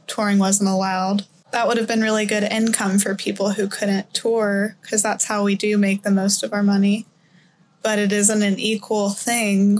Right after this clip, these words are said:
when there's, like, Spotify overlords <laughs> that are not musicians and they're tech people. And to them, it's great because they have money <laughs> and it, like, further fuels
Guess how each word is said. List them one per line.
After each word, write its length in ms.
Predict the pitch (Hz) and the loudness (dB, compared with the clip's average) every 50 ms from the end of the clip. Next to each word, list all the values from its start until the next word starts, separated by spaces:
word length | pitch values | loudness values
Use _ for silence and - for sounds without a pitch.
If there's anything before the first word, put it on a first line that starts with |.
| - - | 0 -2
when 240 | - 202 196 190 196 | -2 -2 0 0 0
there's, 320 | - - 208 202 202 202 | 0 0 0 0 0 0
like, 320 | 202 202 196 196 196 - - | 0 0 -2 -4 -6 -6 -2
Spotify 1120 | - - - - - 208 202 214 226 214 - 220 208 208 202 202 202 196 196 202 202 - _ _ _ _ - | 0 0 0 2 0 -2 -2 -2 -2 -2 0 0 0 0 2 0 0 0 0 -2 -2 -4 _ _ _ _ -2
overlords 840 | 247 269 226 220 220 226 214 208 196 190 202 208 214 240 262 262 - - 311 339 453 370 - - - - - - - - | 0 2 2 2 2 2 2 2 2 2 2 2 2 2 2 2 2 2 0 -2 -4 -4 -2 0 0 0 0 -2 -4 -4
<laughs> 20 | |
that 120 | 240 240 | -4 -2
are 120 | 240 233 226 | 0 0 0
not 240 | 220 226 233 - 226 | 0 0 0 0 0
musicians 640 | 220 202 202 208 196 - - 202 190 190 196 196 208 | 0 0 2 2 2 0 2 2 2 4 4 4 4
and 120 | 202 202 | 2 2
they're 120 | 196 190 190 | 0 0 0
tech 400 | - - 269 262 262 262 - - | -2 -2 -2 -2 -2 -4 -6 -4
people. 600 | - 220 - 202 - 190 185 190 185 - - - - | -4 -4 -4 -2 -2 0 0 2 0 -2 -4 -6 -4
And 200 | 202 202 202 202 | 0 2 2 2
to 80 | 208 208 | 2 0
them, 400 | 185 233 240 254 240 214 202 196 | -2 -2 -2 0 0 2 2 0
it's 220 | 185 - - - - _ _ _ _ _ _ _ _ _ | 2 0 0 -2 -2 _ _ _ _ _ _ _ _ _
great 340 | - 226 262 302 254 - - | -4 -2 0 0 -2 -2 -2
because 500 | - 202 202 208 196 190 196 - - - _ | -4 -4 -2 0 0 2 2 2 2 0 _
they 220 | 214 202 208 220 | -2 -2 0 0
have 340 | 226 220 208 202 202 208 - | -2 -2 -2 -2 -2 -2 0
money 500 | 202 196 196 247 262 254 185 180 - - | 0 2 2 2 0 0 -2 -2 -2 0
<laughs> 200 | 254 254 - 277 | 0 0 0 0
and 180 | 302 285 269 233 | 0 0 0 0
it, 160 | 226 190 - | 0 0 0
like, 260 | 214 208 202 202 - | 0 0 -2 -2 -2
further 420 | - - 233 226 220 208 214 208 208 | -2 -2 0 2 2 2 0 0 -2
fuels 640 | - - 220 220 220 214 208 202 202 - - - | -2 -2 0 0 2 2 4 4 4 4 4 0